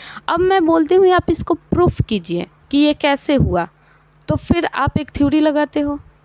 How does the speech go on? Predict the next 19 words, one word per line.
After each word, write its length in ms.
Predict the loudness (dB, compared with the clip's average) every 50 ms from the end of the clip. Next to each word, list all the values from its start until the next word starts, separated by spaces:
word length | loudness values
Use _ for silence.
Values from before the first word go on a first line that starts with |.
| -20 _ _ -4
ठीक 180 | -4 -4 -2 -2
है, 200 | -2 -2 -2 -6 _ _ _ _ -20 -20 -8 -4
उसको 220 | -4 -4 -2 -2 -4
प्रूफ 380 | -2 0 -2 0 0 -2 -2
करते 320 | -2 -2 -2 -2 0 0 0
हो 160 | 0 0 -2
कि 140 | -2 -4 -4
कैसे 380 | -2 0 -2 -2 -2 -2 -2
हुआ। 340 | -2 0 0 -2 -2 -4 -4 -8 -14 -20 -20 -20 _ _ _ _ _ 0
तो 60 | 2
यही 360 | 2 4 4 2 2 0 0
चीज़ 280 | -2 0 -2 -2 0 0
है 80 | -2 0
कि 140 | 0 0
जब 220 | 0 0 -2 0 -2
आप 140 | -4 -4 _ -4
प्रूफ 240 | -2 -2 0 -2 -2
करते 340 | -2 -2 -2 -2 -2 -2
हो, 280 | 0 0 0 0 -2